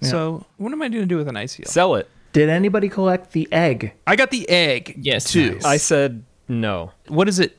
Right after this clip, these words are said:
Speaker 2: hatch into eventually?
Speaker 1: Do you want to know what it turns into?
Speaker 2: I wanna know because I'm not gonna waste my time walking around if it's not an S or an A tier Pokemon.
Speaker 1: Fair enough, it's not.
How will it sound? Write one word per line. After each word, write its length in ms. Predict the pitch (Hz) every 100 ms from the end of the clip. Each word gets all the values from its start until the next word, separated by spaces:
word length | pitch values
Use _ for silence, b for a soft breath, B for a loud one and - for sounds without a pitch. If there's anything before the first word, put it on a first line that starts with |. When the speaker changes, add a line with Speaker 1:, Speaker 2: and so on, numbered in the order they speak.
| -
Speaker 2:
hatch 360 | - 160 160
into 360 | 147 175 - -
eventually? 560 | 95 90 - - - - _
Speaker 1:
Do 120 | - 120
you 400 | 113 110 110 107
want 340 | 101 107 107
to 100 | -
know 160 | 139 147
what 120 | 160
it 80 | -
turns 260 | 165 180 185
into? 400 | 196 240 302 294 - -
Speaker 2:
I 140 | 190
wanna 300 | 214 233 285
know 200 | 285 233
because 440 | 208 202 190 170 156
I'm 120 | 156
not 140 | 180
gonna 140 | 220 214
waste 180 | 190 185
my 80 |
time 240 | 156 165 147
walking 360 | 135 131 156 135
around 360 | 127 127 143
if 140 | 117 123
it's 140 | -
not 180 | 123 123
an 140 | 120
S 320 | 113 - -
or 80 | -
an 100 | 107
A 100 | 104
tier 220 | - 87
Pokemon. 520 | - - - - - - -
Speaker 1:
Fair 160 | 143 131
enough, 280 | 123 127
it's 160 | 123 -
not. 400 | 143 113 123 -